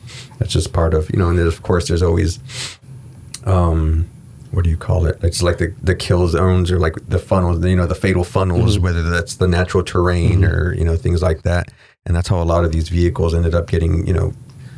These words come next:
Speaker 1: hit catastrophically, was just, like, these kill zones that the, the lo-, locals
Speaker 2: And, and
Speaker 1: know.
Speaker 2: five two, y'all the first Striker Brigade, I can't say it, right?
Speaker 1: Yeah, we were the
Speaker 2: So you
Speaker 1: first.
Speaker 2: already had the spotlight on you. The Taliban knew you were coming, that, "Oh, here, here comes this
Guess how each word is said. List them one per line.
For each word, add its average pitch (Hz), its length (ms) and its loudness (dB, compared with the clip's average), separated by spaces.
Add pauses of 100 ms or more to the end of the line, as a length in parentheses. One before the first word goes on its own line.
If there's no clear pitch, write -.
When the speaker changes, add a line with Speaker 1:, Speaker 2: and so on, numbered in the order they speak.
(320)
Speaker 1:
hit 95 240 0
catastrophically, 87 840 0
was 80 220 0
just, - 240 -4
like, - 160 -2 (100)
these 85 240 0
kill 95 300 -2
zones 85 380 0
that 78 220 0 (480)
the, 82 140 -2
the 78 180 -4
lo-, 80 440 -2 (100)
locals 85 680 0
Speaker 2:
And, 143 80 2
and 131 60 0
Speaker 1:
know. 85 60 2
Speaker 2:
five 175 200 4
two, 175 160 0
y'all 151 220 2
the 139 80 0
first 123 180 -2
Striker 127 220 -2
Brigade, 101 280 -2
I 98 80 0
can't 101 200 -4
say 110 120 0
it, 95 120 -2
right? 95 200 0
Speaker 1:
Yeah, 78 260 0 (100)
we 80 120 0
were 80 60 0
the - 80 -6
Speaker 2:
So - 140 2
you 131 80 2
Speaker 1:
first. 147 100 2
Speaker 2:
already 143 140 0
had 147 160 0
the 110 80 -4 (320)
spotlight 127 280 0
on 120 120 0
you. 110 60 0
The 107 80 -2
Taliban 135 340 0
knew 127 80 2
you 135 120 2
were 104 40 0
coming, 110 320 0
that, 113 160 0
"Oh, 123 160 4
here, 135 140 2
here 147 160 0
comes 156 200 0
this 156 160 0